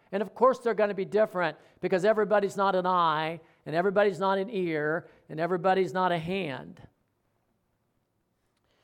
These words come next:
But now God has set the members, each one of them, in the body just as he pleased.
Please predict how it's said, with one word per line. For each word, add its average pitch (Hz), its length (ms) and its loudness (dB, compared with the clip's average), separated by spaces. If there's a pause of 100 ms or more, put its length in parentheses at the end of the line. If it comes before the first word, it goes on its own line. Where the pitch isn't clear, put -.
(1800)
But 160 120 0
now 190 300 2
God 202 300 4
has 196 180 -2
set 175 460 0
the 151 80 -6
members, 156 720 -2
each 202 280 -6
one 196 240 0
of 151 220 -2
them, 147 320 -6
in 185 240 -2
the 220 80 -2
body 160 480 2
just 165 380 -2
as 156 160 -6
he 170 120 -4
pleased. 147 760 -8